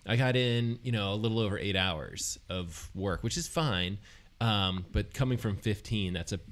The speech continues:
a pretty sizable drop off, uh, in volume, and didn't swim as much as I had been swimming. Um, you know, wasn't able to really get outside too much. Uh, for my long run this week, I ended up doing,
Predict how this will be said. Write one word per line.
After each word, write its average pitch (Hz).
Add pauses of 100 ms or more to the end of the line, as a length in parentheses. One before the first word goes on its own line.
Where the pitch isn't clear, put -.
(120)
a 82
pretty 92
sizable 82
drop 73
off, 76 (380)
uh, 85
in 92
volume, 87 (140)
and 107 (380)
didn't 123
swim 123
as 107
much 117
as 113
I 107
had 107
been 101
swimming. 110 (400)
Um, 95 (420)
you 107
know, 92
wasn't 104
able 104
to 98
really 104
get 95
outside 95
too 104
much. 90 (320)
Uh, 87
for -
my 101
long 101
run 101
this 95
week, 95
I 85
ended 92
up 87
doing, 90